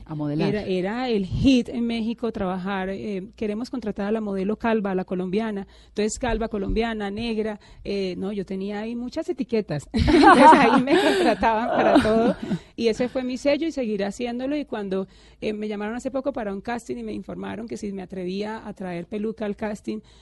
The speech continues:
Speaker 2: yo les dije, "No, ya me veo muy de mentira con, con esa peluca, o sea, y las pelucas son naturales, yo las mando a hacer". Y pues las llevo cepilladas y todo, pero yo siento que me veo otra mujer.
Speaker 1: Claro.
Speaker 2: Y bueno,
Speaker 1: No, pues
Speaker 2: eh,
Speaker 1: es
Speaker 2: no
Speaker 1: como
Speaker 2: sé.
Speaker 1: si yo me levanto con el pelo rubio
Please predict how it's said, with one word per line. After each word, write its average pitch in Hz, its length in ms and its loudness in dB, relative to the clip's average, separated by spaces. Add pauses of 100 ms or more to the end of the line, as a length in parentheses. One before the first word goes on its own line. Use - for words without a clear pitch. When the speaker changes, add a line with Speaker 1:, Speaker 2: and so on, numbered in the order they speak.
(160)
Speaker 2:
yo 233 140 -4
les 247 100 -4
dije, 262 220 -4
"No, 277 600 -6
ya 208 160 -4
me 190 140 -6
veo 214 300 -4
muy 214 340 -6
de 208 200 -8
mentira 190 580 -2
con, 208 240 -2
con 175 180 -4
esa 170 160 -6
peluca, 220 520 -2
o - 20 -12
sea, 185 160 -6
y 185 40 -2
las 190 120 -6
pelucas 175 380 -6
son 185 180 -2
naturales, 185 600 -2
yo 180 120 -8
las 180 100 -8
mando 180 260 -6
a 180 40 -2
hacer". 202 440 -2 (420)
Y 269 100 -2
pues 247 200 -2
las 226 200 -4
llevo 285 420 2
cepilladas 214 920 -4
y 196 60 -8
todo, 226 260 -4
pero 196 200 -6
yo 185 120 -6
siento 269 460 -4
que 285 80 -8
me 214 140 -4
veo 190 320 -4
otra 269 340 2
mujer. 220 460 -4
Speaker 1:
Claro. 139 500 -4 (320)
Speaker 2:
Y 220 220 -2
bueno, 208 400 -2
Speaker 1:
No, 202 100 2
pues 185 160 2
Speaker 2:
eh, 165 60 2
Speaker 1:
es 151 60 0
Speaker 2:
no - 20 -12
Speaker 1:
como 190 180 2
Speaker 2:
sé. 220 60 2
Speaker 1:
si 185 60 0
yo 156 60 -2
me 160 80 -2
levanto 160 320 -2
con 202 120 -2
el 170 60 -2
pelo 147 300 2
rubio 196 560 4